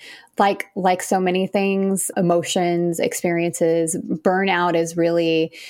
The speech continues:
it is an individual experience. And so it looks a little, while we can kind of have some, some of those tenets of, like, feeling of burden, feeling of no longer having joy and those kinds of things, but how that manifests in a person's life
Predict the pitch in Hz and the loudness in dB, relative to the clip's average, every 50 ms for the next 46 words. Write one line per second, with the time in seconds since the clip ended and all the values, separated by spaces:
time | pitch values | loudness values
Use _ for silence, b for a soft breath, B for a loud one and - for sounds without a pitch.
0 | B B B B 208 202 - 202 202 196 - 208 185 - 180 175 175 170 165 175 | B B B B 2 2 4 4 2 4 2 0 0 0 0 0 0 2 0 0
1 | 170 190 196 214 240 254 262 262 - - 277 262 269 269 269 277 285 285 285 277 | 0 0 0 2 2 0 0 -2 -4 -2 -2 0 0 0 0 0 0 0 0 -2
2 | - - - 202 185 180 - - - - 202 185 190 190 170 185 202 208 208 - | -4 -2 0 0 0 0 0 -2 -2 0 2 2 2 2 2 2 0 0 0 -2
3 | - - - - - - - 196 180 196 190 190 185 185 - 190 180 - 202 190 | -4 -4 -4 -6 -4 -2 0 0 2 2 2 2 2 0 -2 -6 -4 0 2 2
4 | 190 190 190 190 185 185 - 190 180 - 196 185 180 175 - - 185 175 175 170 | 4 4 2 2 0 0 -2 -2 -2 0 0 2 0 0 -2 -2 -2 -2 -2 -2
5 | - 185 175 170 170 - - - - 202 185 180 165 170 160 - - - 185 175 | -2 -2 0 0 -2 -4 -6 -4 -2 0 0 2 0 0 -2 -2 -2 -2 0 0
6 | 170 156 - 175 170 165 - - 170 165 165 - B B B B B B B - | 0 0 0 0 0 0 0 0 0 0 -2 -6 B B B B B B B 0
7 | 208 185 185 196 196 202 208 202 - 233 240 226 214 190 180 - - 175 165 180 | 2 2 2 2 2 2 0 0 2 2 4 4 4 2 0 0 0 0 0 -2
8 | 165 - - 190 180 175 175 185 180 185 180 175 185 185 185 185 185 175 190 175 | -2 -2 0 0 0 2 0 0 0 0 0 0 0 2 2 2 2 0 0 0
9 | 190 185 185 185 185 175 185 180 180 175 170 170 170 170 170 - - - 180 175 | 0 0 0 0 0 2 2 2 2 2 2 0 0 -2 -2 -2 -2 -2 0 0
10 | 175 - - 175 170 170 165 - 175 170 - - - - 180 175 185 185 180 170 | 0 0 -2 -2 -2 -2 -2 -4 -4 -4 -4 -4 -2 0 0 2 2 2 0 0
11 | 170 170 165 165 170 165 - - 170 175 - - - - - - 180 175 175 175 | 0 0 -2 -2 -2 -4 -2 -2 -2 0 0 0 -2 -2 0 0 0 0 2 0
12 | 170 175 175 175 - - 175 - - 170 165 170 165 - 156 151 160 190 226 233 | 0 0 0 0 0 -2 -2 -2 -2 -4 -4 -4 -4 -2 -2 0 0 0 0 -2